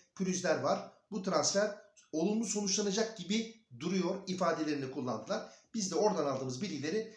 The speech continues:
size aktardık. Kayserispor'dan arkadaşlar yine gazetecilerden aldığım bilgi, e, Bilal Beyazıt'ın da durumunu Trabzonspor gördü. Hatta aynı takımdan iki oyuncuyu da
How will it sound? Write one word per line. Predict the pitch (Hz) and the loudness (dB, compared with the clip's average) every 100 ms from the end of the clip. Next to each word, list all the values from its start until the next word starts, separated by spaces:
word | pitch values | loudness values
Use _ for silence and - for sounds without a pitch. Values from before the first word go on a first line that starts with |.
| - | -10
size | - 180 139 | -2 2 2
aktardık. | - 101 92 - - _ _ _ | 0 -8 -10 -14 -20 _ _ _
Kayserispor'dan | - 214 - 233 190 208 202 208 | 0 2 4 2 0 2 2 2
arkadaşlar | 196 190 180 175 220 202 190 | 2 2 0 0 0 0 0
yine | 190 190 - - _ - | 2 0 -4 -18 _ -4
gazetecilerden | 160 185 185 180 160 147 147 | 0 0 0 -2 0 0 2
aldığım | 135 135 135 123 | 0 0 -2 -4
bilgi, | 123 117 196 226 - - _ 135 | -6 -2 -4 -4 -10 -20 _ -2
e, | 131 131 127 127 120 | 2 4 4 2 2
Bilal | 156 226 - | 4 4 4
Beyazıt'ın | 156 202 202 - 139 | 2 2 0 -4 -4
da | 131 - - _ _ 117 | -4 -4 -10 _ _ -12
durumunu | 147 190 208 233 | -4 0 0 0
Trabzonspor | - 190 180 147 127 - 117 107 | 2 2 2 0 -2 -2 -4 -4
gördü. | 104 160 | -4 0
Hatta | 185 180 | 0 2
aynı | 180 233 190 | 2 2 0
takımdan | 165 147 139 196 - - _ - | -4 -4 -4 -4 -6 -18 _ -16
iki | - 240 - | -6 -4 0
oyuncuyu | 165 175 180 180 202 | 0 0 0 -2 0
da | 160 202 - | 0 0 -4